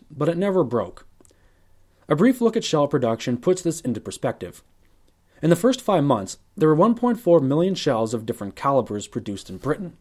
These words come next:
But by June nineteen sixteen, that number had risen to some thirty-five million. This can only have been accomplished if the public believed the cause was worth it.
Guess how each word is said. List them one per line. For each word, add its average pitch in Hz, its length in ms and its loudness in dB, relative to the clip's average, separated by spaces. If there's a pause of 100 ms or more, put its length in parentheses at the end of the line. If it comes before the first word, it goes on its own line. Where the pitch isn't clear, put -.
(640)
But 156 100 0
by 151 120 2
June 190 280 0
nineteen 180 320 -2
sixteen, 123 580 -6 (100)
that 139 120 -2
number 185 220 0
had 190 180 -4
risen 131 300 2
to 123 80 -8
some 113 180 -6
thirty-five 110 480 -4
million. 110 380 -4 (500)
This 180 340 2 (140)
can 170 120 0
only 220 200 4
have 214 100 2
been 208 100 0
accomplished 139 540 0
if 120 140 -6
the 117 80 -6
public 202 340 0
believed 123 320 2
the 123 80 -2
cause 101 260 -6
was 98 140 -10
worth 120 240 -4
it. 90 160 -14